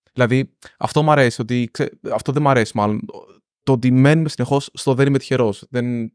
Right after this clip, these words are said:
δεν μου τυχαίνουν τα πράγματα που τυχαίνουν στους άλλους, δεν το ένα, δεν το άλλο. Εμ,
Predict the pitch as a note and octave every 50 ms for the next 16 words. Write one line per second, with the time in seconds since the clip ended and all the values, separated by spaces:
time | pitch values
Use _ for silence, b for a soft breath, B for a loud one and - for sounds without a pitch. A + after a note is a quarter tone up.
0 | _ _ - - A#2+ A#2+ A2 - - A2 A2 A#2 A2 A2 G#2+ A2+ A2+ A2+ - -
1 | - G2 G2 - - - B2+ C3 C3+ C3 B2 A#2 A#2 A#2 A2+ G#2+ A#2 A2+ B2 C3
2 | B2 A#2+ A#2 G#2+ A2 G#2+ G#2+ G#2 G2+ F#2+ b b b b b b b b b b
3 | b - B2 A#2+ A#2+ A#2+ A#2+ B2